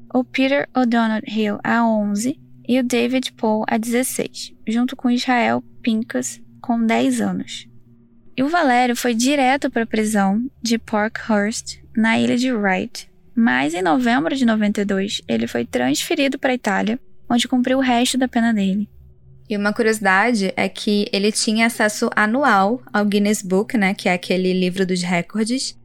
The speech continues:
Speaker 2: e ele esperava, inclusive, entrar nesse livro como autor do maior roubo a banco na Inglaterra.
Speaker 1: É como eu disse antes, né, o ego dele era gigantesco.
Speaker 2: Uhum, gigante.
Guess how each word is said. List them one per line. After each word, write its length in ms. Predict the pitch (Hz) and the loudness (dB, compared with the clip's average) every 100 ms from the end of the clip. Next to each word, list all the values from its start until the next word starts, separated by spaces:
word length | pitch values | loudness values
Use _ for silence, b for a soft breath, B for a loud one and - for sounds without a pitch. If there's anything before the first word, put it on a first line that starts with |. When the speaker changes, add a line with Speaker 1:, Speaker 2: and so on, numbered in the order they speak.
| - | -10
Speaker 2:
e 160 | 220 247 | -2 2
ele 180 | 269 302 | 4 2
esperava, 500 | - - 285 262 285 | 0 2 2 2 0
inclusive, 800 | 285 330 330 226 214 208 240 - | -2 0 0 2 2 2 -2 0
entrar 520 | 233 277 - 220 220 | 0 0 0 2 2
nesse 240 | 269 - | 0 0
livro 420 | 247 202 190 214 - | 0 0 0 -4 -6
como 380 | - - 247 277 | -6 0 0 2
autor 420 | 302 294 - 226 | -2 -2 0 0
do 120 | 226 233 | 2 2
maior 480 | 240 254 240 240 | 4 4 4 2
roubo 420 | 277 226 214 220 240 | 0 -2 -2 -2 -2
a 140 | 240 | -2
banco 320 | 226 202 202 | 0 -2 -2
na 80 | 226 | -4
Inglaterra. 480 | 208 214 - 185 170 - - - - - | -2 -4 -4 -8 -8 -14 -20 -20 -8 -2
Speaker 1:
É 100 | 247 | -2
como 220 | 247 247 | 0 0
eu 40 | |
disse 280 | 226 226 - | 0 0 -2
antes, 240 | 208 202 | -2 -2
né, 120 | 208 214 | 0 0
o 120 | 214 | 2
ego 200 | 233 233 | 2 0
dele 380 | 220 214 220 226 | 0 0 0 0
era 340 | 214 214 214 - | 0 -2 -4 -2
gigantesco. 960 | 226 240 254 254 - 214 202 202 196 | 0 2 2 2 2 0 0 0 2
Speaker 2:
Uhum, 460 | 196 185 175 175 208 - | 2 2 0 -2 -4 -8
gigante. 680 | 196 180 185 202 175 165 - | -6 -4 -2 0 -2 -6 -12